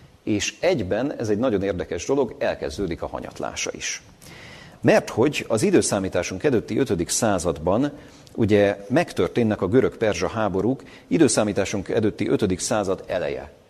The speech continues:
Ne zavarjon ez meg bennünket, tehát ugye négyszázkilencvenes, négyszáznyolcvanas évekről beszélünk, tehát folyamatosan közeledünk Krisztus felé.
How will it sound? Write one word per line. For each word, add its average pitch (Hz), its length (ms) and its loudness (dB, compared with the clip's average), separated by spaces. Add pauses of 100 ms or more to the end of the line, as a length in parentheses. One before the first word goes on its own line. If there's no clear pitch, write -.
(440)
Ne 110 80 -2
zavarjon 90 400 -2
ez 80 140 -8
meg 82 120 -8
bennünket, 92 520 -4
tehát 90 360 -6
ugye 82 140 -4
négyszázkilencvenes, 101 1000 -4
négyszáznyolcvanas 85 840 -6
évekről - 400 -6
beszélünk, - 500 -6
tehát 90 180 -4
folyamatosan 87 580 -2
közeledünk 78 520 -4 (400)
Krisztus - 400 -4
felé. - 320 -2